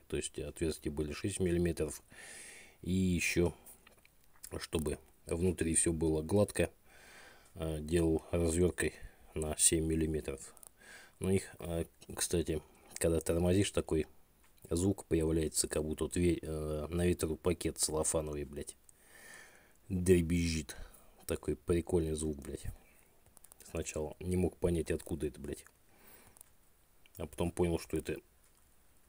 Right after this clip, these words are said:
когда колодки сходятся, в отверстиях идет воздух. То есть у меня, как бы, на двадцать один четырнадцать были целиковые диски, не перфорированные.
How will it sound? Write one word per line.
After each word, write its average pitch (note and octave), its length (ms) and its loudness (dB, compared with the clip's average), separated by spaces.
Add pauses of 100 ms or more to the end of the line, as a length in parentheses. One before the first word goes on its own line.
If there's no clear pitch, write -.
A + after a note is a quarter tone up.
когда F2+ 260 4
колодки F#2 460 4
сходятся, F#2+ 580 4 (240)
в F2 160 -2
отверстиях E2+ 560 0 (1040)
идет F#2 320 4
воздух. E2 420 0 (680)
То E2 80 -2
есть - 180 0
у - 20 2
меня, E2+ 140 2
как E2+ 160 2
бы, D#2+ 420 2
на E2+ 280 2
двадцать E2+ 440 2
один E2 240 2
четырнадцать E2+ 720 2
были D#2+ 280 2
целиковые F#2 580 2
диски, E2+ 340 -2
не D#2+ 240 -2
перфорированные. E2 880 0